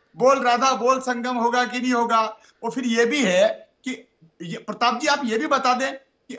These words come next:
आपने सनातन के बारे में बड़े कसीदा जड़ दिए यहाँ पे debate में, तो आपने और आपके दल के नेताओं ने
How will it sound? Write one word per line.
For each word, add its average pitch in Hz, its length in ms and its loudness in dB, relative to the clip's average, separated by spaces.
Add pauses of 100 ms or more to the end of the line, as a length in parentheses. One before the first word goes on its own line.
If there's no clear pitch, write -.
आपने 233 340 -2
सनातन 226 480 -4
के 285 100 -4
बारे 220 340 -2
में 240 140 -4
बड़े 254 160 -4
कसीदा 254 380 -4
जड़ 247 160 0
दिए 277 180 -2
यहाँ 262 140 -2
पे 262 100 -8
debate 226 300 -4
में, 226 180 -6 (360)
तो 240 240 -14
आपने 233 500 2
और 277 160 2
आपके 220 240 -2
दल 190 200 -4
के 233 160 -8
नेताओं 202 400 -2
ने 165 360 -2